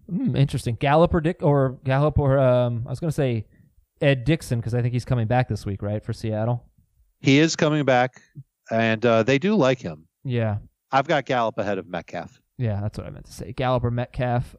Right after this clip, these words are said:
Speaker 1: Okay.
Speaker 2: I have Parker and Pascal ahead of Metcalf as well.
Speaker 1: Metcalf or
Speaker 2: In
Speaker 1: Jam-,
Speaker 2: P P R.
Speaker 1: or Jamal Williams?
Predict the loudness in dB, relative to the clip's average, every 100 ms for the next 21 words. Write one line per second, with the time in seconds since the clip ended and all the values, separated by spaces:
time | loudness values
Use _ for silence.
0 | -4 -4 0 2 4 4 2 0 -2 0
1 | 0 0 -2 0 -2 -2 -4 -2 -2 -4
2 | -8 -8 -8 -8 -10 -10 -12 -12 -2 0
3 | 2 2 0 0 0 0 2 0 0 0
4 | 0 2 2 2 0 -4 -6 -12 -18